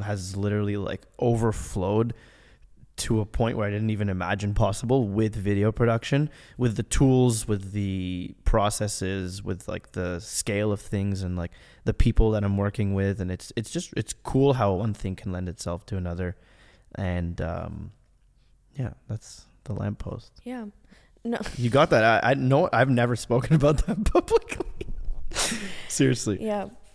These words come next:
Speaker 2: I, yeah,
Speaker 1: It
Speaker 2: I
Speaker 1: didn't
Speaker 2: went
Speaker 1: actually
Speaker 2: to o-
Speaker 1: happen. It was a joke.
Speaker 2: <laughs> That was really good. That's a really good imagination. I, I fell for it. <laughs>
Speaker 1: That's how we save it.
Speaker 2: Yeah.
Speaker 1: Um, do you know, what's the, wh-,
Speaker 2: <laughs>
Speaker 1: what would
Speaker 2: Sorry.
Speaker 1: you say is the most important thing you've learned so far along,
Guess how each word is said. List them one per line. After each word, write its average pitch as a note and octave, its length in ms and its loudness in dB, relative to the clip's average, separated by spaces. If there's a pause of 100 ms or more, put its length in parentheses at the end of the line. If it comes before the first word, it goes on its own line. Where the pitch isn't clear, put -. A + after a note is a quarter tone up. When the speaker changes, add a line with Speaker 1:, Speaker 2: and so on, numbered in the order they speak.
(240)
Speaker 2:
I, A3 260 4
yeah, G#3 300 0
Speaker 1:
It G2+ 40 -4
Speaker 2:
I G3+ 40 -2
Speaker 1:
didn't B2+ 140 4
Speaker 2:
went B2+ 60 6
Speaker 1:
actually B2+ 160 2
Speaker 2:
to - 40 4
o- - 40 6
Speaker 1:
happen. F#2+ 180 0
It F#2 40 0
was F#2 100 -4
a G2+ 40 -12
joke. G2+ 280 -4
Speaker 2:
<laughs> - 180 2 (1160)
That A3+ 100 0
was B3+ 160 0
really G#3 220 2
good. F3+ 140 -4
That's G#3+ 260 0
a G#3 60 -4
really F#3+ 160 -2
good F#3 120 -4
imagination. F3+ 680 -10 (180)
I, A3 200 0
I A3 180 2
fell A3 240 0
for G#3 220 -10
it. - 100 -10 (960)
<laughs> - 640 -12
Speaker 1:
That's G#2 180 -4
how A2 80 0
we G#2+ 100 -4
save G2 280 -4
it. F2 100 -4 (500)
Speaker 2:
Yeah. A2 300 4
Speaker 1:
Um, G#2 320 -2 (160)
do E3+ 100 4
you G3 60 8
know, F3+ 100 6
what's D#3+ 420 4
the, D4+ 120 4
wh-, - 720 -2
Speaker 2:
<laughs> - 60 -10
Speaker 1:
what C#3 120 6
would E3+ 100 8
Speaker 2:
Sorry. G#3+ 60 4
Speaker 1:
you D4+ 40 8
say B2 300 6
is B2 160 4
the A#2+ 100 4
most G#2+ 460 2
important A#2 560 2
thing G#2+ 180 2
you've G2+ 200 -2
learned F#2+ 440 -2
so G#2+ 220 2
far D2+ 360 -6
along, G2 380 -2